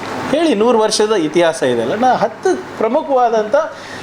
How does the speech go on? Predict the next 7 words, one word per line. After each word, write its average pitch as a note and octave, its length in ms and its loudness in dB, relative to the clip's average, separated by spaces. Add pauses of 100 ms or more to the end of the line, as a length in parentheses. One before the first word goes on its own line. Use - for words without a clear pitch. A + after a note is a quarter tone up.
(140)
ಹೌದಪ್ಪ, B3 320 4
ಈ A3+ 160 2
ದೇಶದಲ್ಲಿ G#3 600 2
ನಾವು G3+ 280 0
ಸಾಮಾಜಿಕ G3+ 500 0
ಕ್ರಾಂತಿ F3+ 460 0
ತಂದಿದ್ದೀವಿ D#3 840 0